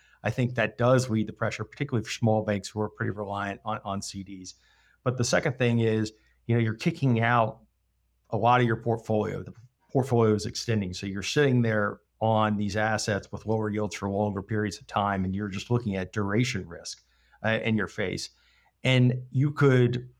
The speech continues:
get ahead of that if you were putting a lot of new money to work at high rates, but you're not doing that. You're letting bond portfolios run off because of liquidity issues. And then secondly, there's not a new lot of loans to make, a-, as we talked about earlier. So you're not really able to offset that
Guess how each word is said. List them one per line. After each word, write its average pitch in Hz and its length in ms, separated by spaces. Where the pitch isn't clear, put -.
get 160 160
ahead 147 260
of - 80
that 107 400
if 110 200
you 123 60
were 113 100
putting 123 260
a 113 60
lot 113 180
of 104 200
new 117 180
money 113 220
to 101 80
work 110 640
at 107 200
high 120 240
rates, 107 320
but - 260
you're 90 100
not 135 280
doing 107 260
that. 110 380
You're 98 160
letting 107 200
bond 110 280
portfolios 104 480
run 104 220
off 113 300
because 110 240
of 104 100
liquidity 92 640
issues. 85 460
And 117 80
then 120 80
secondly, 131 360
there's 110 140
not 120 180
a 113 60
new 113 280
lot 110 260
of 92 120
loans 107 420
to 92 120
make, 95 380
a-, 98 200
as 101 160
we 95 80
talked 104 240
about 87 260
earlier. 85 380
So - 140
you're 110 160
not 143 240
really 113 260
able 101 180
to 101 100
offset 98 560
that 73 300